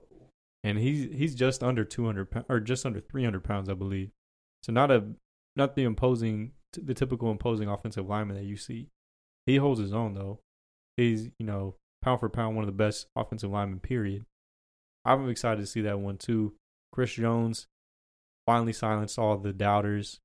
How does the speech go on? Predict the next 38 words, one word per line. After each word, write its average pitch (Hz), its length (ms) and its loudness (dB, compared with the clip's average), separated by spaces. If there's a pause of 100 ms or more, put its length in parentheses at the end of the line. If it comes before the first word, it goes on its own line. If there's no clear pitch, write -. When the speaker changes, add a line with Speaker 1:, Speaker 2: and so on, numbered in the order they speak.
Speaker 2:
got 110 140 4
his 107 180 -2
first - 320 -2
two 113 180 -2
postseason 107 580 -2
sacks, 104 500 -8 (240)
which - 140 -8
me 117 120 2
and 107 100 2
Ryan 110 220 2
talked 110 260 -2
about 104 240 0
last 104 300 -2
w-, - 260 -10
on 127 140 -4
the 101 60 -2
last 101 280 0
episode. 104 520 -4 (360)
I 135 280 6
was 107 100 0
giving 101 180 0
him 98 120 -4
the 95 80 -6
benefit 104 320 -4
of 107 80 -8
the 113 80 -12
doubt. 104 260 2
I 110 80 4
thought 110 220 -2
he 101 140 -4
had 117 340 -2
one 101 160 -2
postseason 104 640 -4 (280)
career 104 280 -2
sack. - 460 -6 (420)
He 143 80 4
had 107 180 2
none 101 400 -6